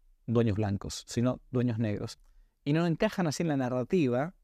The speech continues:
de la victimización de el África negra respecto de Europa blanca. Hoy nos sensibilizamos, nos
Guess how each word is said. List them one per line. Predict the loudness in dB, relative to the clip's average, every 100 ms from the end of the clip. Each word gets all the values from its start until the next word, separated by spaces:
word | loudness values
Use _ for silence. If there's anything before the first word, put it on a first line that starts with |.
| _
de | -2 2
la | 2 2
victimización | 0 -2 -2 2 4 2 -2 -4 0 2 2 2 -2 -6 _ _ -6
de | -2 0 0 0 -2
el | -2
África | 0 0 2
negra | 2 2 0 -4 _ _ _ -8
respecto | -6 -4 -4 0 0 0 _ -8
de | -2 -2 -4 _ -20 _ _ -20 _ _ -4
Europa | 0 2 4
blanca. | 2 0 -4 -10 _ -20 _ -20 -20 _ 0
Hoy | 2
nos | 2
sensibilizamos, | 0 -2 0 -2 -2 0 0 0 -2 -4
nos | -4 -4